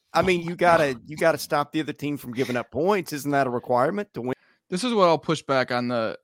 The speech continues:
Speaker 2: on the, 'cause I know the Kentucky defensive numbers don't look good. I've been, I've been harping on it all season, but also a lot of that is garbage time stuff where the, the, the
Speaker 1: Do, do, do
Speaker 2: final
Speaker 1: Tennessee and Auburn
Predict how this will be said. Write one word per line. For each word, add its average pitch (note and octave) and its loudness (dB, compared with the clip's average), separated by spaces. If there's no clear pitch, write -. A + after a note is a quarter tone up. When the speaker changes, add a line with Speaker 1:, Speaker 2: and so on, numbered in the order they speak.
Speaker 2:
on B2 -2
the, A#2+ -2
'cause - -8
I C#3+ 6
know D3+ 4
the C#3+ -4
Kentucky C3 -6
defensive A#2+ -6
numbers A2 -4
don't G#2+ -4
look A2 -8
good. G2 -6
I've G2 -6
been, A#2 -6
I've A#2+ -6
been A2+ -10
harping A2+ -6
on A2 -8
it G#2+ -6
all G2 -4
season, G#2+ -6
but C3 0
also D3 6
a B2 2
lot C#3 6
of D#3 4
that C#3+ 6
is A2+ -4
garbage A#2 -2
time F2+ -6
stuff - -10
where A2+ 0
the, A2+ -2
the, A#2+ -2
the B2+ 0
Speaker 1:
Do, F3 8
do, E3 -10
do F3+ 8
Speaker 2:
final D#3 10
Speaker 1:
Tennessee G3+ 10
and F3 12
Auburn E3 12